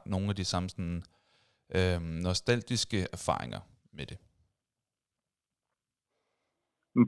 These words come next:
Speaker 2: præcis. Og, og jeg, af, af samme årsag, så er jeg mega spændt på, øhm, hvad, hvad du kan, hvad du kan
Speaker 1: <laughs> Okay.
Speaker 2: på, på, på Anders
Speaker 1: Ej,
Speaker 2: Sand.
Speaker 1: nu er der pres på. Hvad er det for noget, det her?
Speaker 2: <laughs>
Speaker 1: Det gider jeg da overhovedet ikke. Jeg gider ikke vurderes.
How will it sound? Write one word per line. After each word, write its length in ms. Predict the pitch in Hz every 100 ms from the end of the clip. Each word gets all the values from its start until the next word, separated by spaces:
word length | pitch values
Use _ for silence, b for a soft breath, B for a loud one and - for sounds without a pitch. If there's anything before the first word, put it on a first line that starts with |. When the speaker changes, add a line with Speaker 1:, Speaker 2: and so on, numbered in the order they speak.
| -
Speaker 2:
præcis. 360 | 127 185 208 - - - - 117
Og, 160 | 120 120
og 100 | 117
jeg, 180 | 113 107 107 107 107 98 104
af, 60 | 101 98
af 40 | -
samme 240 | 120 135
årsag, 280 | 127 - 127 113
så 60 | 127
er 40 |
jeg 100 | 117
mega 300 | 113 170 131 113
spændt 200 | 139 - -
på, 60 | 127 117 104
øhm, 320 | 107 98 98 95 - _ _ - _ _ -
hvad, 140 | - 110 110 95 -
hvad 120 | 107
du 100 | 120 -
kan, 520 | 117 98 92 92 90 - -
hvad 100 | 101 113
du 40 | -
kan 120 | 113 - - _ _ - -
Speaker 1:
<laughs> 920 | - - - - - 135 123 - 113
Okay. 120 | -
Speaker 2:
på, 60 | 120 110
på, 60 | 131 120
på 40 | 147 -
Anders 200 | 110 107
Speaker 1:
Ej, 60 | 98
Speaker 2:
Sand. 160 | 113 120 127
Speaker 1:
nu 40 | 131
er 40 | 175
der 80 | 202 -
pres 180 | 110 - -
på. 80 | 208 170 151
Hvad 100 | 131
er 40 | 139
det 80 | -
for 80 | 160
noget, 120 | 143 170
det 60 | 170 165
her? 80 | - 143
Speaker 2:
<laughs> 120 | -
Speaker 1:
Det 60 | 135
gider 140 | 190 190
jeg 60 | 123
da 40 |
overhovedet 220 | 123 180
ikke. 60 | 139
Jeg 60 | -
gider 120 | 113
ikke 120 | 139
vurderes. 420 | 160 117 - -